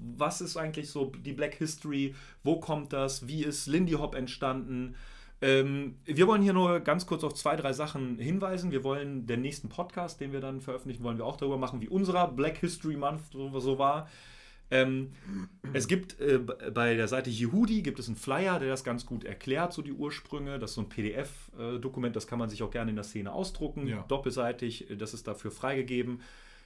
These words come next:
Speaker 1: Dann, äh, gibt es zwei Podcasts, die ich mir schon angeguckt habe, oder ein Podcast und einmal so ein Swing Nation Beitrag. Die Swing Nation Nummer dreiundachtzig, die heißt The Black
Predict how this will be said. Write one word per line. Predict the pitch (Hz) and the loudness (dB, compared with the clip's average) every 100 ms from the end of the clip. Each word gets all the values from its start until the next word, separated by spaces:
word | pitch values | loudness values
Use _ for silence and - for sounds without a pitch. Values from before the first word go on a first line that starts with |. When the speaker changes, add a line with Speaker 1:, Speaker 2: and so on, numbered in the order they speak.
| _ | _
Speaker 1:
Dann, | 127 123 135 139 135 131 | 4 6 4 0 -2 0
äh, | 117 | 0
gibt | 123 127 131 | -2 0 0
es | 123 - | 0 -4
zwei | - 110 123 147 | -2 0 2 0
Podcasts, | - 180 175 196 190 180 | 0 -2 -2 -4 -4 -6
die | 165 | -6
ich | 160 | -6
mir | 156 | -6
schon | - | -6
angeguckt | 151 147 147 - 147 | -6 -6 -6 -6 -4
habe, | 139 | -2
oder | 113 - | -2 -2
ein | 165 131 | -4 -4
Podcast | - 135 - 127 123 113 | -4 -6 -4 -6 -6 -8
und | 104 110 | -8 -4
einmal | 117 113 104 | -2 0 0
so | 107 | -2
ein | |
Swing | - 127 127 | 0 0 2
Nation | 120 160 - | 2 0 -4
Beitrag. | 135 135 135 131 131 - - - - - | -4 -4 -4 -4 -4 -6 -16 -20 -20 -8
Die | 120 | -4
Swing | - 139 135 | 0 2 2
Nation | 143 151 139 | 2 0 0
Nummer | 131 | -2
dreiundachtzig, | 104 117 131 185 - 190 - 196 180 | 0 2 4 6 4 2 2 0 2
die | 131 | 2
heißt | 127 147 131 | 0 0 -4
The | |
Black | 98 113 139 190 | -2 4 6 4